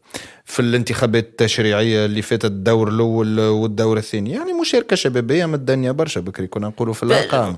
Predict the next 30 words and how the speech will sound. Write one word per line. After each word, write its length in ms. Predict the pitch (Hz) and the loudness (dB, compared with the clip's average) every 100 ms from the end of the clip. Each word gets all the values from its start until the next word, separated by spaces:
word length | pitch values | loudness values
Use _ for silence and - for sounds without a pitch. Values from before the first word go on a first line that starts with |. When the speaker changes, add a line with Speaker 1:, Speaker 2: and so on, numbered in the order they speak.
| - | 0
Speaker 2:
مشاركة 400 | 208 208 262 226 | 0 2 2 2
شبابية 480 | 226 208 196 233 196 | 0 -2 0 2 2
متدينة، 500 | 185 180 185 180 170 | 2 0 2 0 0
متدني-، 480 | 190 185 202 202 170 | 0 2 2 0 -2
م-، 600 | 180 175 151 - 143 131 131 | -2 -2 -4 -6 -10 -10 -2
Speaker 1:
متدنية. 760 | 107 110 101 123 123 - 110 | 0 0 0 2 4 4 4
Speaker 2:
متدنية 180 | 107 170 | 4 2
برشا، 460 | 170 240 277 - 165 | 4 2 2 0 0
آه، 80 | - | 2
آه، 800 | 170 160 160 160 - 170 160 175 | 2 2 2 2 2 0 0 -2
دابور 440 | 170 202 262 233 | 0 2 4 2
على 160 | 175 175 | 2 0
خاطر 420 | - 196 190 175 | 0 -2 0 -2
ال-، 60 | 156 | -2
ال-، 560 | 165 160 160 156 156 156 | -2 -2 -2 -2 -2 -4
ال-، 300 | 151 151 151 | -2 -2 0
الانتخابات 580 | 165 180 185 202 190 208 | 0 0 0 -2 -2 -4
التشريعية 800 | - 202 190 190 190 196 202 | -4 -4 -2 0 2 2 2
معناتها 340 | 165 147 151 160 | 0 0 -2 -2
جات 240 | 165 208 | 0 0
في 180 | 202 - | -2 -6
إطار 360 | - 175 202 185 | -6 2 2 2
دستور 400 | 165 165 - 202 | -2 -10 -4 -4
جديد 400 | 175 160 180 170 | -4 -6 -4 -2
اللي 120 | 151 | -2
هو 300 | 151 160 151 | 0 0 0
الدستور 380 | 156 156 - 175 | -2 -8 -4 -2
ألفين 200 | 156 170 | -2 -4
واثنين 220 | 156 165 | -4 -4
وعشرين. 440 | 151 147 147 233 | -2 -2 -4 -2